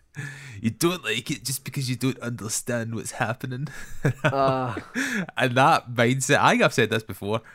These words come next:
Speaker 1: that mindset is, is again what makes my skin crawl in the film analysis community or the film fan,
Speaker 2: Yeah,
Speaker 1: film review
Speaker 2: that,
Speaker 1: community.
Speaker 2: that is annoying because you shouldn't have to understand it to,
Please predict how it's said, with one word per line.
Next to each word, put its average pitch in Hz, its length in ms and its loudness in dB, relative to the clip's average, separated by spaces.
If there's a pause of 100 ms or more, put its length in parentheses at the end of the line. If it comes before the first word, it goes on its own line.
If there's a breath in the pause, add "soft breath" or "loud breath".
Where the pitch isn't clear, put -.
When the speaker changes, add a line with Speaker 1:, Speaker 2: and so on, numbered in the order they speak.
(180 loud breath)
Speaker 1:
that 139 220 4
mindset 110 680 0
is, 104 220 -4 (120)
is 107 260 0
again 101 320 0
what 98 160 -4
makes 101 240 -4
my 95 140 -4
skin 101 420 -8
crawl 98 280 -4
in 104 140 -8
the 101 100 -4
film 110 600 -2
analysis 104 600 -2
community 101 560 -6
or 95 60 -4
the 98 100 -4
film 98 520 -6
fan, 95 400 -2
Speaker 2:
Yeah, 101 520 0
Speaker 1:
film 98 180 -4
review 98 80 -4
Speaker 2:
that, 135 240 6
Speaker 1:
community. 95 240 -6
Speaker 2:
that 135 260 4
is 123 100 -2
annoying 104 400 -2
because 113 380 -4
you 139 80 0
shouldn't 147 360 4
have 113 340 0
to 123 120 0
understand 110 680 0
it - 240 -2
to, 120 300 2